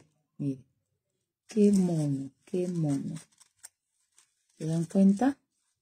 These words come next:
Hermoso. <laughs> Yo misma tengo que lavarme, chicas. Si no, ¿cómo? Pues, ¿ya? Y corto este de acá un poco. Y acá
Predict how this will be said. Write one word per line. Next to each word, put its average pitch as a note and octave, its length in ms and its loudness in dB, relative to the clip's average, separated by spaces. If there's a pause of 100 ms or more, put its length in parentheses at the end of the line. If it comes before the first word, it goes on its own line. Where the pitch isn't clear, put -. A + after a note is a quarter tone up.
(460)
Hermoso. A3+ 1000 12 (300)
<laughs> - 1000 -6
Yo G#3 220 8
misma E3 360 4
tengo C#3+ 220 -2
que C#3 120 -10
lavarme, A#2 340 -6
chicas. B2+ 260 -10
Si - 200 -6
no, D#3+ 320 -2
¿cómo? - 260 -6 (180)
Pues, - 340 -14 (680)
¿ya? D#3 400 0 (600)
Y G#3+ 160 2
corto G3 420 4
este F3 240 -4
de D#3+ 100 -2
acá D#3 580 -2 (260)
un D3+ 160 -6
poco. F3+ 560 6 (1120)
Y F3 540 2
acá E3 600 0